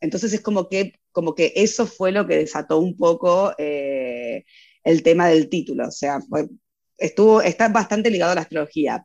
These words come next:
pero cuando empecé a escribir la primera novela, esta Memorias de una centauro, todavía no había empezado a estudiar astrología. O sea, estaba como interesada,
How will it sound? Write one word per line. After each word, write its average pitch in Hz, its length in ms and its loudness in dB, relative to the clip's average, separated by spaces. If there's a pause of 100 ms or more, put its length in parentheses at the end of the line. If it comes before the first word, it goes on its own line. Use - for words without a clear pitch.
pero 185 220 6
cuando 170 240 -2
empecé 151 480 -2
a - 20 2
escribir 160 640 0 (120)
la 110 120 -12
primera 139 300 -2
novela, 156 440 4
esta 139 180 -8
Memorias 147 340 -2
de 156 40 -2
una 156 100 -4
centauro, 190 640 -4 (360)
todavía 226 220 4
no 254 80 2
había 240 140 4
empezado 233 380 0
a - 40 -2
estudiar 196 400 -2
astrología. - 640 -8
O - 720 -20
sea, 165 120 2
estaba 220 320 4
como 180 140 2
interesada, 220 1500 2